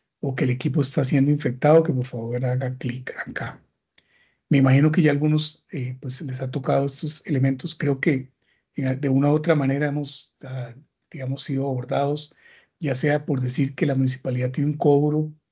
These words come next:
eh, que la municipalidad tiene que pagar, hacer las declaraciones, nosotros le colaboramos, todo ese tipo de estafas. Perfiles falsos, ¿verdad? El caso de LinkedIn, que,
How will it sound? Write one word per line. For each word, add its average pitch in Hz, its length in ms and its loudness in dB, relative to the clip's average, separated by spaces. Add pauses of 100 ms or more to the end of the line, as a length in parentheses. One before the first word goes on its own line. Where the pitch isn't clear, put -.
(580)
eh, 123 480 -2 (320)
que 139 160 -2
la 131 80 4
municipalidad 127 480 0
tiene 135 220 2
que 135 120 -2
pagar, 127 320 -2
hacer - 220 -6
las 131 100 4
declaraciones, 160 960 0 (380)
nosotros 135 280 -2
le 131 60 -6
colaboramos, 147 880 2
todo 139 140 -4
ese 160 160 -6
tipo - 260 -6
de 135 60 -4
estafas. - 640 -14 (1700)
Perfiles 165 500 4
falsos, 196 460 4
¿verdad? 139 180 -4
El 151 60 -6
caso 147 260 -2
de 151 60 -2
LinkedIn, 156 480 -4
que, 120 340 -8